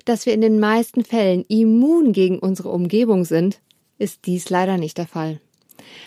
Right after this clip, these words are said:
Tatsächlich wirkt sich unsere Umgebung auf viele verschiedene Arten auf uns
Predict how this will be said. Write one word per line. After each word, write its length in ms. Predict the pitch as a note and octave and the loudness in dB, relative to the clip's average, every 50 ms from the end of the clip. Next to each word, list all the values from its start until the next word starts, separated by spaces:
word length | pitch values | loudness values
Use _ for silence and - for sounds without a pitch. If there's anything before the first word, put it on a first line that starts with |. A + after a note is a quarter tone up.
| - _ | -20 _
Tatsächlich 720 | - A#3 A#3+ A#3+ - - B3+ B3+ - - G#3 F#3 E3 - - | -2 0 0 0 0 0 0 0 0 0 -2 -2 -2 -2 -2
wirkt 200 | G3+ F#3+ - - | -4 -4 -4 -6
sich 200 | G#3+ G3 - - | -8 -6 -2 0
unsere 240 | G#3+ G#3 G3 F#3 D3+ | 0 0 0 -2 -2
Umgebung 640 | G3 G3 G3+ F#3+ A3+ A#3+ A#3+ G3+ G3+ F#3+ F#3+ - | 0 0 0 2 2 2 2 2 0 -2 -2 -2
auf 120 | F#3 F#3 E3 | -4 -6 -8
viele 360 | - - - B3+ C4+ C4 C4 | -6 -4 -2 0 0 0 0
verschiedene 480 | - A3 G3+ - - G#3+ G3 G3+ G3+ - - | -2 -4 -6 -4 -2 -2 0 0 0 -2 -4
Arten 400 | - F3 F#3 F#3+ - _ G3+ F#3 - - | -6 -6 -6 -6 -6 _ -6 -8 -6 -4
auf 240 | F3+ F#3+ F#3 - - | -4 -4 -4 -2 0
uns 240 | G#3 G3+ G3 - | 0 0 0 -2